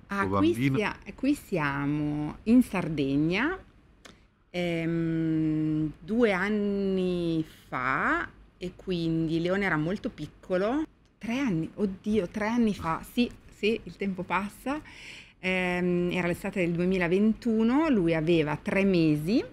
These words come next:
Speaker 1: io ero ancora in congedo, eh, maternità e abbiamo usato una parte del congedo paternità di Matteo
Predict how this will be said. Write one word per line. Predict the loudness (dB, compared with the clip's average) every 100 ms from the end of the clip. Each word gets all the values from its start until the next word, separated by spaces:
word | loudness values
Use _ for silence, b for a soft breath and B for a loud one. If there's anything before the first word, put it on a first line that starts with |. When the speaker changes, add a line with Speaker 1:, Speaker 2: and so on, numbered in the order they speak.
| -10 0
Speaker 1:
io | 4 4
ero | 2
ancora | 2 2 2
in | 2
congedo, | 2 2 4 4 4 4 4 2 0 -4 -4
eh, |
maternità | -2 0 -2 -4 -4 -4 -4 -2 -2 0 2 2 4 2 4
e | 2
abbiamo | 0 0 0
usato | 2 0 0 -4
una | -6 -2
parte | 0 0 -2
del | -6 -4
congedo | -4 -2 -4
paternità | -4 -6 -4 -4 -2
di | -4
Matteo | -4 -6 -6 -4 -2 -2 -4